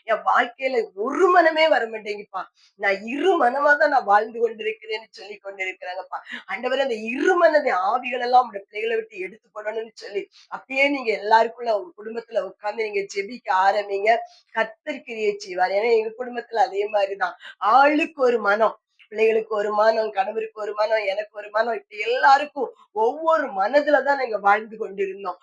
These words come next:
ஒரு நாட்களில பிள்ளைகளை எல்லாம் கூப்பிட்டு வச்சு, "இனி நம்ம வீட்டுல குடும்ப ஜெபம் பண்ணணும்னு" சொல்லி, ரெண்டாயிரத்து வருஷத்துல இருந்து ஆரம்பித்த குடும்ப ஜெபம் கேளுங்க,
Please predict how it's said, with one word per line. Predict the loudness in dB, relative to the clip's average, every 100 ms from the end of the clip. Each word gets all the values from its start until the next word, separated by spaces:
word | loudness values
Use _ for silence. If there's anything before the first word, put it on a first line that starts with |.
| -20 -6
ஒரு | -4 0
நாட்களில | 4 4 2 -4 -4 -6 -6
பிள்ளைகளை | -4 -2 0 0
எல்லாம் | 0 0 -2 -4
கூப்பிட்டு | -16 -18 -20 -6
வச்சு, | -4 -4 -6 -14 -16 -20 _
"இனி | -6 -2
நம்ம | -2 -4
வீட்டுல | -8 -10 -6 -6 -4 -10 -18
குடும்ப | -16 -6 2 4
ஜெபம் | 4 0 -2 0
பண்ணணும்னு" | -2 0 -2 -2 -2 -6
சொல்லி, | -12 -10 -2 -2 -2 -10 -12
ரெண்டாயிரத்து | -8 -2 4 4 6 4 6 4 2 -4 -2 0 0
வருஷத்துல | 0 -2 -2 -10 -8 -8
இருந்து | -4 -4 -2 4
ஆரம்பித்த | 4 4 0 -4 -10 -16 -18
குடும்ப | -10 -6 -4
ஜெபம் | -4 -6 -10 -10
கேளுங்க, | -12 -12 -12